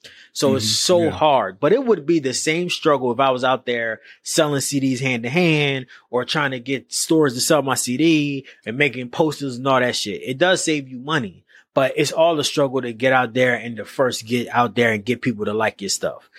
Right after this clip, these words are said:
Speaker 1: So streaming
Speaker 2: Mm-hmm.
Speaker 1: services do help with connect you with artists all over the planet, bro. All over the fucking planet.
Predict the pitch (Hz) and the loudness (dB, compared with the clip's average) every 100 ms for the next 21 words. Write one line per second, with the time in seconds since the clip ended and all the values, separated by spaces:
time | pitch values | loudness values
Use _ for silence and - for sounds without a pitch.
0 | - - 139 - 214 202 175 - 147 104 | -20 -4 -2 2 2 4 2 2 2 2
1 | 113 131 110 143 135 117 139 110 113 120 | -2 -4 -2 0 0 2 2 2 0 -6
2 | - 123 131 - 120 113 87 131 117 113 | -4 -2 -2 -2 -2 0 2 2 2 0
3 | 120 107 92 - 156 135 95 - 104 104 | 0 -2 -6 -6 -2 0 -2 -6 -6 -6
4 | - _ _ _ _ _ - 156 190 190 | -8 _ _ _ _ _ -4 0 2 2
5 | 170 - 170 - 151 151 160 87 - | 0 -2 -2 -2 -4 -2 -2 -2 -8